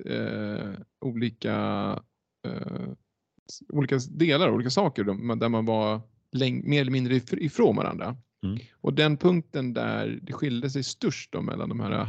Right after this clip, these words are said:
Speaker 1: high performerserna och alla andra var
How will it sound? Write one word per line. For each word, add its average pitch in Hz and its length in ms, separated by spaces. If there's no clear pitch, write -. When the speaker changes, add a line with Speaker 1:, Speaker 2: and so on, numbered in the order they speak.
Speaker 1:
high 123 100
performerserna - 580
och - 280
alla 104 160
andra 117 360
var 117 680